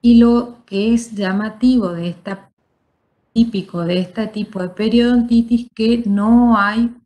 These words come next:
bolsa periodontal. Como ustedes ven, ahora están viendo en periodoncia, que vieron que hacen el sondaje y todo eso, bueno,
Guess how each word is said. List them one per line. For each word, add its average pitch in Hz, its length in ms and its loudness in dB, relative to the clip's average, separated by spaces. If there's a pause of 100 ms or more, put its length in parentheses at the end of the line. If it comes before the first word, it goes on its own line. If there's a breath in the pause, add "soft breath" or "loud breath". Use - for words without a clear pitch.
(100)
bolsa 185 500 -10
periodontal. 165 880 -8 (640)
Como 180 280 -2
ustedes 190 500 -4
ven, 208 440 -2
ahora 175 380 -2
están 180 320 -6
viendo 185 320 -2
en 175 80 -10
periodoncia, 220 880 -4
que 190 460 -4 (400 soft breath)
vieron 202 320 -2
que 190 180 0
hacen 180 280 -6
el 185 140 -8
sondaje 185 840 -4
y 190 60 -12
todo 202 280 -8
eso, 233 300 -8
bueno, 180 560 -8